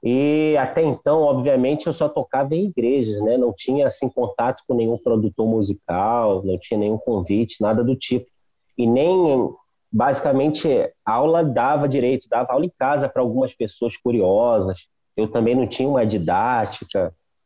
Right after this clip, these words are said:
nada formado, né? Como hoje tenho, é, em questão presencial. Não sou, não, não tenho como o Pablo, que trabalha aí nas redes sociais. O Pablo é, é, é um, um, um ótimo representante nosso e até um exemplo pra mim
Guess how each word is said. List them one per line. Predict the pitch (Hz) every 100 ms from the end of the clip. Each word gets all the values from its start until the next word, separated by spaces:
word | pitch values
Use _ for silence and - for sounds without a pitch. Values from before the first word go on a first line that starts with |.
| _
nada | 98 107 131 131 - -
formado, | - 131 104 95 110 113 98 95
né? | 104 110 _ -
Como | 107 117 104 101
hoje | 117 117 117
tenho, | - 113 127 135 - _ _ _ _ _ -
é, | 113 113 120
em | 123
questão | 127 120 135
presencial. | - 147 131 120 127 - 139 120 113
Não | 113 104
sou, | - 139 160 -
não, | 120 117 - -
não | 120
tenho | 120 131 135
como | 135 143
o | 139
Pablo, | - 117 123 135 131
que | 143
trabalha | 135 127 113 120 120
aí | 113
nas | 120 107
redes | 101 104 -
sociais. | 110 - 104 107 110
O | _ _ _ _
Pablo | 98 110 117
é, | 107 - -
é, | 95 87 80 - _ _ _ -
é | 107
um, | 110
um, | 98 113 98 90 -
um | 120 110
ótimo | 117 151 165 143
representante | 156 156 151 160 131 143 147 185
nosso | 120 120 196 196 151
e |
até | 123 -
um | 170
exemplo | 170 120 139 147 151
pra | 175
mim | 160 143